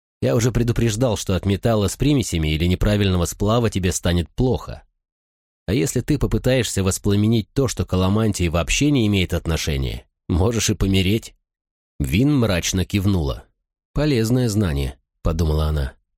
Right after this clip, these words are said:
"О!" — воскликнул Кельсер, поворачиваясь к окну. "Вот мы и прибыли. Новоприобретённый особняк Рену.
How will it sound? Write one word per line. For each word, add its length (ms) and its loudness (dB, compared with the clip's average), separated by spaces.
"О!" — 280 0
воскликнул 600 0
Кельсер, 460 0
поворачиваясь 640 0
к 60 -2
окну. 340 -4
"Вот 360 0
мы 240 4
и 20 -4
прибыли. 540 -2
Новоприобретённый 1160 2
особняк 720 -2
Рену. 400 0